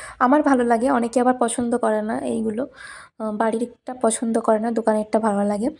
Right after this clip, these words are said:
কিন্তু নিজে বানিয়েছি, খারাপ কেন লাগবে বলো? তারপরে এই যে টক ঝোল, আর এই ফুচকার এই,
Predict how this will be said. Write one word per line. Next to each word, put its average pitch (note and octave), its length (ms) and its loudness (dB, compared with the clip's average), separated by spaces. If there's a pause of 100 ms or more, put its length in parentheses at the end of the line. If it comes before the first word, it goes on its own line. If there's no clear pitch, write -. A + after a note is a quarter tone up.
(320)
কিন্তু C4 220 0
নিজে B3+ 280 4
বানিয়েছি, C4+ 420 4
খারাপ A3+ 340 -2
কেন A#3 180 0
লাগবে A3 320 -2
বলো? A3 220 -2 (160)
তারপরে A3 320 -4
এই A3 60 0
যে A#3 120 -4
টক G#3 220 2
ঝোল, G#3 260 -4
আর A#3+ 120 -2
এই B3+ 100 0
ফুচকার A#3+ 440 0
এই, C4 160 4